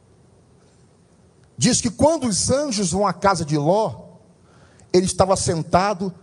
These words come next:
na porta da cidade. Como o homem prosperou muito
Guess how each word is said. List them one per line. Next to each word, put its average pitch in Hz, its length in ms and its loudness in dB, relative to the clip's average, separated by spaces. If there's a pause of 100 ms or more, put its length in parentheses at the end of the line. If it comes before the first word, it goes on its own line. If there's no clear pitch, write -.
(220)
na 139 180 2
porta 202 760 0 (400)
da 135 200 2
cidade. 107 500 -4 (1700)
Como 247 220 6
o - 20 2
homem 214 240 -2 (460)
prosperou 185 480 2
muito 190 440 -4